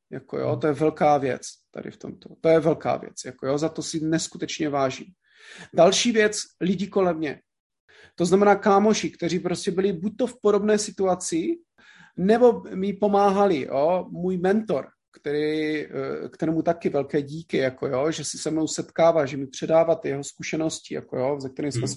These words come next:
Speaker 1: poznali tedy v korporátu vlastně. Eh, další velká věc.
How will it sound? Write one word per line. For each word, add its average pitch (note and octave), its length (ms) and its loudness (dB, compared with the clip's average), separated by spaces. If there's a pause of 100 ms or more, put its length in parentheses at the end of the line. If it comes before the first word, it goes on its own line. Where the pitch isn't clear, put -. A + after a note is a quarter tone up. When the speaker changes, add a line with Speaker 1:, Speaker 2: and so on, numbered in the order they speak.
Speaker 1:
poznali D3 320 -2
tedy C#3+ 260 -4 (420)
v - 40 -20
korporátu D#3 600 4
vlastně. C#3 480 -4 (1200)
Eh, D#3+ 240 -10
další D#3+ 380 2
velká D3 320 0
věc. C#3+ 180 -6